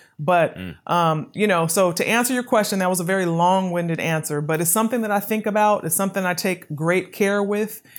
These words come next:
Speaker 1: And I think that we do have to, even though we're responsible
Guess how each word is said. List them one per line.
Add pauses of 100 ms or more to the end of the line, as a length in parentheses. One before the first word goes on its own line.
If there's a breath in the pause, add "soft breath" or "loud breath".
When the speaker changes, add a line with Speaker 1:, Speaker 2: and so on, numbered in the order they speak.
(160 loud breath)
Speaker 1:
And
I
think
that
we
do
have
to, (180)
even
though
we're
responsible